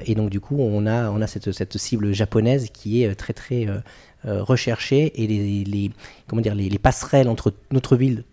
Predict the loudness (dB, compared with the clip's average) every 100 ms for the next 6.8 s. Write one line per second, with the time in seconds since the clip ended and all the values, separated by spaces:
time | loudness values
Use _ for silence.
0 | -6 -2 2 4 4 2 6 8 6 4
1 | 0 0 0 0 -2 -6 -10 -18 -20 -20
2 | -10 2 4 4 2 2 2 0 2 0
3 | 2 -2 2 2 2 0 0 2 2 0
4 | -2 -2 0 0 0 -2 2 2 2 2
5 | -2 -2 -4 -2 0 2 2 2 2 0
6 | 0 -2 0 0 2 2 2 0